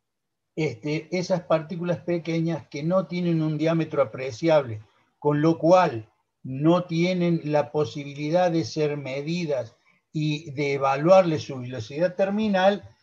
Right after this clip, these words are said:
son pequeñas y suelen tener cargas iónicas eléctricas, o sea, están cargados con cargas negativas y cargas positivas, lo cual, este, provocan una,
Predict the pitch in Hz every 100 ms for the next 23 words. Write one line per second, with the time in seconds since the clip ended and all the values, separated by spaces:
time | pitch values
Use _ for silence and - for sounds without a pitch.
0 | - - 170 175 185 180 185 196 196 160
1 | 170 - 190 196 202 185 - 175 180 185
2 | 175 _ 175 180 175 185 170 - 147 143
3 | 160 175 175 165 170 156 - _ _ _
4 | 147 147 139 117 113 107 117 123 127 123
5 | - _ _ 120 117 151 151 143 151 165
6 | 160 147 135 151 156 151 160 160 165 165
7 | 170 165 170 175 175 185 170 180 - 156
8 | 165 - - - _ - 160 160 175 180
9 | 180 - _ - 151 120 - 156 160 -
10 | _ _ _ _ _ _ - 175 190 190
11 | 196 190 - 175 175 165 147 139 135 127
12 | 123